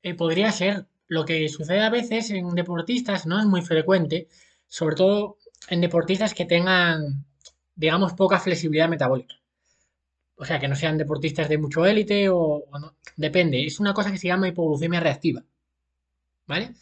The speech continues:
¿Eso qué, qué es lo que pasa? Que al final, como tu cuerpo se regula solo en, en un estrés muy, muy grande, como puede ser una actividad de ese tipo, lo que sucede es que tú empiezas a hacer la actividad y tu cuerpo te empieza a mandar glucosa a saco,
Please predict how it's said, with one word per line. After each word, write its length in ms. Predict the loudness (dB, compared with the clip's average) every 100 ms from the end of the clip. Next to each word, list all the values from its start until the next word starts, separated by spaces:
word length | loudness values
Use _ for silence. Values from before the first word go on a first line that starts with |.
| _ _ _ _ -4
¿Eso 240 | -2 0
qué, 420 | 0 2 2 0 -2
qué 60 |
es 80 | -2
lo 100 | 0
que 100 | 0
pasa? 240 | 0 -2 -2
Que 220 | -6 -8 _ _ -20 _ _
al 160 | -6 -4
final, 420 | 0 2 0 -4 -6
como 200 | -4 -2
tu 100 | 0
cuerpo 220 | -2 0
se 80 | -2
regula 280 | 2 2 2
solo 260 | 2 2
en, 140 | 0 -2
en 140 | -2 0
un 60 |
estrés 480 | 0 0 0 0 -2 _ _ 0
muy, 180 | 4
muy 160 | 4 6
grande, 340 | 6 4 2
como 180 | 0 -2
puede 160 | -2 0
ser 260 | 0 0 -6 _ _ _ _
una 260 | -2 0 -2
actividad 340 | -2 2 2
de 80 | 2
ese 120 | 0
tipo, 280 | -4 -4 -8 _ _ _ _ _ _ _ _
lo 120 | -6 -4
que 100 | -2
sucede 300 | 0 0 0
es 100 | -2
que 100 | -2
tú 180 | 0 0
empiezas 280 | 0 -2
a 40 | -2
hacer 140 | -2
la 80 | -2
actividad 360 | -4 -6 -8 _ _ _ _ _ -10
y 120 | -8
tu 100 | 0
cuerpo 240 | 0 0
te 80 | -2
empieza 220 | -2 -4
a 40 | -4
mandar 260 | -2 -2
glucosa 460 | -2 -2 -4 -8 _ _ _ _ _ _ _ _ -14
a 120 | -2
saco, 340 | -2 -2 -10